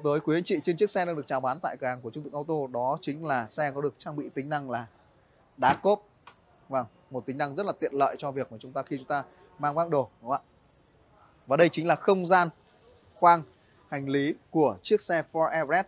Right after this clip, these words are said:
khi chúng ta giữ nguyên ba hàng ghế, đúng không ạ? Ngoài ra thì chúng ta cũng có thể là linh hoạt, à, để mà, à, gia tăng thêm không gian khoang hành lý bằng việc là chúng ta có thể là gập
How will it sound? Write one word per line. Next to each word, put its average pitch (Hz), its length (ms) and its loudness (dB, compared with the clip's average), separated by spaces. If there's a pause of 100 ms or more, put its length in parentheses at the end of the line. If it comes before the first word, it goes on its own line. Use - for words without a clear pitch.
khi 170 220 -2
chúng 151 140 -8
ta 160 260 -2 (340)
giữ 175 160 -2
nguyên 185 280 0 (1700)
ba 165 200 4
hàng 143 180 -4
ghế, 131 200 -2 (220)
đúng 127 80 -8
không 160 160 -2
ạ? - 280 -20
Ngoài 156 200 4
ra 185 220 6
thì 165 80 -4
chúng 160 200 -8
ta 180 160 4
cũng 175 160 -12
có 190 60 -6
thể 180 180 0
là 127 140 0
linh 175 220 0
hoạt, 160 220 0 (320)
à, 131 240 -4
để 131 200 0
mà, 131 280 -2 (260)
à, 123 140 -4
gia 165 160 6
tăng 175 240 0
thêm 170 160 -4
không 175 140 -4
gian 160 120 0
khoang 160 160 -2
hành 135 120 -8
lý 135 160 -4
bằng 147 200 -6
việc 131 180 -2
là 120 100 -10
chúng - 100 -12
ta 151 60 -4
có 165 160 -8
thể 131 180 -6
là 110 120 -12
gập 123 260 -4